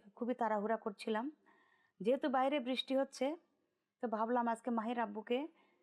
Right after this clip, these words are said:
এ, লাঞ্চ দিব খিচুড়ি আর ডিম ভাজা। তো এগুলো করতে যেয়ে আমি, আ, খুবই দ্রুত গতিতে কাজ করছিলাম, এর জন্য রুটিগুলো একদমই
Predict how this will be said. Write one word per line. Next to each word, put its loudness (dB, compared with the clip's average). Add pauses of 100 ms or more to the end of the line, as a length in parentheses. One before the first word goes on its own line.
(160)
এ, 0
লাঞ্চ 2 (140)
দিব 0
খিচুড়ি 0
আর 2
ডিম -2
ভাজা। -6 (1160)
তো 0
এগুলো 2
করতে 0
যেয়ে 4
আমি, 0
আ, 0
খুবই 0
দ্রুত 0
গতিতে 0
কাজ -2
করছিলাম, -4
এর -4
জন্য -4
রুটিগুলো 0
একদমই -2